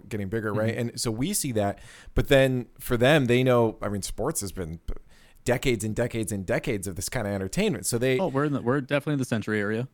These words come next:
Speaker 2: Yeah.
Speaker 1: Yeah.
Speaker 2: Like, N F L's been around for a hundred and four, hundred five years now.
Speaker 1: Uh-huh.
Speaker 2: Like, it,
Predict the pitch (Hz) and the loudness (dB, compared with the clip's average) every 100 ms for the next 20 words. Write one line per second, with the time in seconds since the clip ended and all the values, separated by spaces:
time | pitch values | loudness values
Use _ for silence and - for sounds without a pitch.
0 | - 139 127 98 98 107 107 - _ _ | -2 2 2 0 -4 -6 -8 -10 _ _
1 | _ _ 117 117 110 117 107 104 101 107 | _ _ -4 -2 -2 -2 -2 -2 -2 -4
2 | - 95 95 104 104 98 98 92 _ 98 | -6 -10 -8 -8 -8 -6 -8 -14 _ -8
3 | 98 104 104 98 95 95 98 107 120 135 | -6 -6 -8 -6 -8 -6 -8 -6 -6 -8
4 | - 107 110 110 85 - 127 | -8 -4 0 0 -2 -8 -8